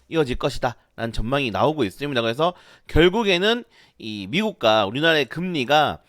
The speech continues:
어, 맞춰지겠죠. 아마 우리나라 같은 경우에는 이번 연도 안에, 어, 최대 일점칠오 프로까지 금리가 올라갈 가능성이 높고, 미국도 일점오 프로까지 금리가,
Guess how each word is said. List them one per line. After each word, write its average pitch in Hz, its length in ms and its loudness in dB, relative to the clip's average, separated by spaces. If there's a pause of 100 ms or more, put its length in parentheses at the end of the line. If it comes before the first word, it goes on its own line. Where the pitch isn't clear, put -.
(200)
어, 98 360 0 (100)
맞춰지겠죠. 156 760 0
아마 127 200 2
우리나라 160 320 2
같은 165 240 -4
경우에는 151 340 -2
이번 143 260 -2
연도 180 220 0
안에, 170 360 2 (280)
어, 190 160 -4
최대 214 460 0
일점칠오 233 640 -4
프로까지 - 800 -6
금리가 165 360 -4
올라갈 156 260 2
가능성이 127 300 -6
높고, 135 460 -2 (160)
미국도 208 640 -2
일점오 175 420 0
프로까지 170 540 -2
금리가, 160 560 0